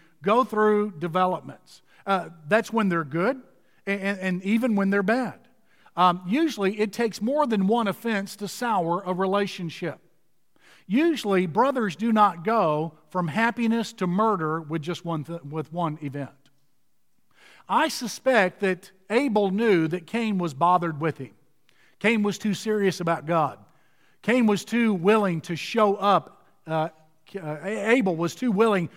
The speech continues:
to show up the inadequacy of Cain's walk with God by giving an offering of blood instead of an offering of the field, of vegetables and produce, as Cain was doing. And through the years,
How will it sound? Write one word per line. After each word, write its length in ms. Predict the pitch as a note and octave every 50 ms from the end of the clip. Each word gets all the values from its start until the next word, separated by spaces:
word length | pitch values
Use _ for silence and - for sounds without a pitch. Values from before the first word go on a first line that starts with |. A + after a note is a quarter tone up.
| - - -
to 100 | - F3
show 340 | - - - B3+ B3 G#3 G#3
up 200 | G#3+ G3 F3 -
the 140 | G3 E3+ E3
inadequacy 840 | E3+ F3+ F#3 G3+ G#3+ A3 G#3+ G3 D#3 E3 F3 D3+ - - F3 E3 E3
of 160 | E3 E3 -
Cain's 340 | - G3+ G#3 G#3 G3 D#3+ C#3+
walk 300 | E3+ F#3+ F#3+ F#3 - -
with 160 | E3+ D#3+ C3+
God 360 | D3+ F#3 F#3 F3+ D#3+ D3+ C#3+ - - - - -
by 140 | - F3+ F3+
giving 400 | E3 D3+ A3 A#3+ G#3 G#3 F#3+ F3 F3
an 120 | E3 D#3+
offering 720 | D#3 E3+ F#3 G3 G3+ G3 - F3+ E3+ E3 D#3+ D#3+ D#3 D#3+ -
of 420 | F3 F#3 F#3+ F3+ F3 E3 D3+ - - -
blood 460 | D3 C#3 F3 G3 G#3 G3+ F#3 E3 F3
instead 520 | F3 E3+ E3 E3 - - - C4 C4+ A#3+
of 140 | F#3+ E3 D3+
an 100 | E3+ E3
offering 640 | E3 F3 F3+ F#3+ G3 - F3+ E3+ E3+ E3 D#3 C#3+ - _ _ _ _ _ -
of 420 | E3+ F3 E3+ E3 D#3+ D3+ C#3 D3+ - D3
the 100 | C#3+ D#3
field, 440 | - - G#3+ G#3 F#3+ E3+ C3+ C3 B2+
of 80 | C3 A#2+
vegetables 680 | C#3 F3 F3+ F3 - - D#3+ C#3 C3 B2+ C3 A#2+ B2
and 200 | D#3+ D3+ C#3 A#2+ - _ _ _
produce, 580 | - G#3 A3 G#3 F3 D#3 C3+ A#2+ B2+ - - - _ _ _ _ _ -
as 440 | E3 E3 E3 D#3+ D#3+ D#3 C3+ - - _ -
Cain 300 | - F#3+ F#3+ F#3+ F3+ E3+
was 180 | D3+ D#3 C#3+ B2+
doing. 380 | D3+ F3 D#3 C3 A2 - - _ _ _ _ _ - - -
And 280 | F#3 F#3+ G3 F3+ D#3+ -
through 240 | G3+ C#4 E4 E4
the 80 | C4+ B3
years, 640 | G3+ A3 C4+ C4+ A3 E3 C#3+ D#3 F#3+ G#3+ - - -